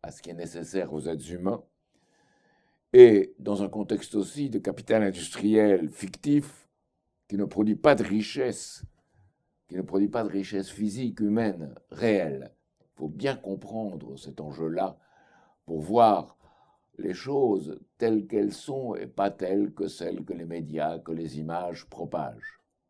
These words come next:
Ne pas céder à la perception des sens, mais voir et mesurer avec son intelligence et son cœur.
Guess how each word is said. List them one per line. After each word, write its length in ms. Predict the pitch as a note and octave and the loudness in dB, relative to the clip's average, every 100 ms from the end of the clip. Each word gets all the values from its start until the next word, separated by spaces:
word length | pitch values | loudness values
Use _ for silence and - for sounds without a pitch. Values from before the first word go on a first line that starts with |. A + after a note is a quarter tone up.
| _ - | _ -18
Ne 80 | |
pas 220 | C#2 G2 G2 | -8 -4 -4
céder 440 | - E2 D#2+ F#2+ | -6 -6 -2 -2
à 60 | C#2+ | -4
la 100 | C2+ | -8
perception 600 | - G#2+ E2+ D#2+ - F2 | -8 -8 -10 -12 -14 -14
des 140 | D2+ | -14
sens, 520 | - A2 A#2+ A#2 - _ _ _ - - | -10 -10 -8 -10 -14 _ _ _ -20 -20
mais 100 | - | -10
voir 480 | C#2 A2 G#2+ F2 - _ _ _ _ _ | 4 6 6 4 -6 _ _ _ _ _
et 60 | - | -8
mesurer 720 | F2 B2+ F#2 G2 F2 F#2+ - _ _ _ _ | -2 -2 0 -4 -2 -6 -8 _ _ _ _
avec 280 | E2 D#2 D#2 | -14 -10 -10
son 160 | - E2 | -10 -12
intelligence 560 | D#2 D2+ C#2 D#2+ D#2 | -10 -10 -8 -8 -10
et 60 | D2 | -14
son 180 | C2+ C2 | -18 -20
cœur. 500 | - A#1 G1+ _ | -16 -16 -18 _